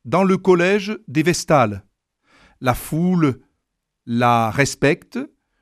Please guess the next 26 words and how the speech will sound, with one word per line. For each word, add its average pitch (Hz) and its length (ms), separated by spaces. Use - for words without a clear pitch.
lui 131 160
fait 143 220
des 127 180
gestes 139 360
de 127 240
soumission 175 800
quasi 143 360
religieux, 120 680
parce - 220
qu'elle 254 460
va 220 260
entrer 208 400
dans 208 240
un 180 160
collège 185 560
particulièrement 180 800
prestigieux 127 760
et 156 100
destiné 156 680
à 160 80
servir 131 640
la 123 140
déesse 123 500
Vesta. 113 460
Alors 170 120
effectivement, 226 600